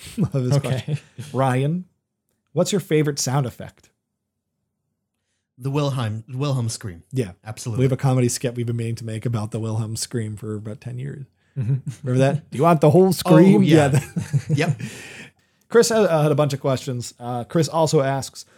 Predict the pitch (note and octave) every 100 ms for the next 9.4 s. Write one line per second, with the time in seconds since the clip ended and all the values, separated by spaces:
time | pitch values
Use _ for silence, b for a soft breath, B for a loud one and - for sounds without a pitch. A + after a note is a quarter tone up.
0 | b - F#3 E3 E3+ E3+ D#3+ D3 D3+ D3
1 | - _ C3+ B2 C3+ C#3 G3+ A#3 D3+ A#2
2 | A2+ B2 C#3 E3+ D3+ D#3 D3 D#3+ C#3 C3
3 | - C3+ C3+ B2 A2 G#2+ F#2+ A2+ _ _
4 | _ _ - _ _ _ _ _ _ _
5 | C#3+ A2+ G#2+ F3 - _ _ _ _ _
6 | _ E3 F3 F3 E3 D#3+ - _ C3 D3
7 | G3+ F3 F3+ F#3 D#3+ D#3+ - D#3+ - F#3
8 | E3+ B2+ C3+ G#3 - G#3 C3 A#2+ G#2+ F#2+
9 | G#2 B2 B2+